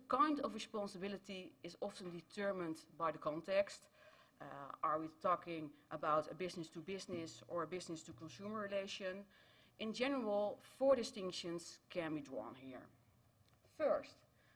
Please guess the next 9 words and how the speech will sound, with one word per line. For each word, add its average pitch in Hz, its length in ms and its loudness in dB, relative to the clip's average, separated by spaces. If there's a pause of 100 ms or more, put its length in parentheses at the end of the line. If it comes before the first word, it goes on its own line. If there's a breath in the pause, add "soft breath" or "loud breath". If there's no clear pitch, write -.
the 196 80 -6
providers, 190 720 4 (440)
manufacturers 185 880 0
and 175 140 -4
retailers. 160 580 -2 (960 loud breath)
They 240 180 4
are 220 140 4
mainly 220 320 -2
responsible 175 880 0